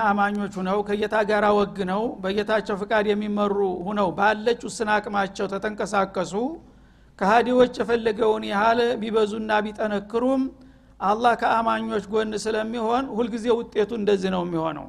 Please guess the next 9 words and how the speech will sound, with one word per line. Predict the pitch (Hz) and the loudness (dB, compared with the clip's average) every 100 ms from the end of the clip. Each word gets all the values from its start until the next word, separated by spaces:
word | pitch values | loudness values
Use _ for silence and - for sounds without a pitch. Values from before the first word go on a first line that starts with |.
| - | -12
ችግሩ | - 233 185 247 233 208 | -6 -6 0 4 4 4
ግን | 233 269 403 - - - - - | 4 2 0 -6 -20 -20 -20 -4
አማኝ | 196 220 226 233 | 0 0 0 -2
ተብዬዎች | 214 220 226 214 220 240 254 233 | -2 -2 -2 0 4 6 4 2
በእምነታቸው | 208 254 226 220 214 208 208 226 220 | -2 0 -2 -4 0 -2 -2 -2 0
ላይ | 240 233 | 2 0
እንደሚፈለገው | 220 214 214 208 - 202 208 190 208 | -2 -4 -4 -6 -6 -4 -2 2 2
ሁነው | 87 151 208 | 0 0 2
ባለመገኘታቸው፣ | 208 104 208 208 208 208 208 208 202 202 254 | 4 2 0 -4 -4 -4 -2 0 0 0 0